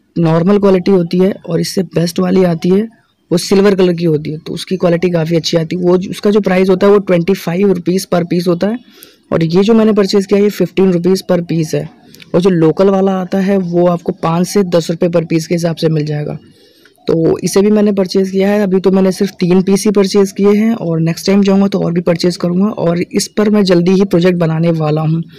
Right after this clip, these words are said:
तो यार video पे बने रहना, video skip मत करना, Channel पे नए हो तो channel को subscribe कर देना, ठीक है ना। बढ़ते हैं अगले component की ओर। तो ये है sixteen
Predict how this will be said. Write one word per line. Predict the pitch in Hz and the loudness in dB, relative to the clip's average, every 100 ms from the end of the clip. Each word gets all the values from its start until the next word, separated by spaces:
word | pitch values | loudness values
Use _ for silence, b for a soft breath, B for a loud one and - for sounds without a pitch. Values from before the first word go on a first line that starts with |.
| B B B B B - - | B B B B B -18 -2
तो | 170 | 2
यार | 196 | 2
video | 185 190 190 | 2 2 4
पे | 196 | 2
बने | 175 175 | 2 2
रहना, | 185 185 | 2 2
video | 185 180 190 | 0 2 2
skip | 175 180 175 | 0 -4 -2
मत | 165 | -2
करना, | 170 175 | 0 -2
Channel | 175 175 170 | -2 -2 0
पे | 175 | 0
नए | 170 | 2
हो | 170 | 2
तो | 170 | 0
channel | 170 165 | 0 0
को | 170 | -2
subscribe | 165 160 170 165 | -4 -6 -4 -2
कर | 160 160 | -2 0
देना, | 165 175 | 0 -2
ठीक | - 175 170 | -2 -2 0
है | |
ना। | 180 190 b b b - | -2 -4 b b b -4
बढ़ते | 180 175 | -4 0
हैं | 214 | 2
अगले | 185 185 | 2 2
component | 190 190 190 196 180 | 2 2 2 2 2
की | 202 | 0
ओर। | 214 226 - | 0 -2 -2
तो | 170 165 175 175 - _ _ _ _ - B B B - | 0 0 -2 -10 -14 _ _ _ _ -20 B B B -2
ये | 175 202 | 2 4
है | 202 208 | 2 0
sixteen | - 190 - 208 | -2 -6 -2 0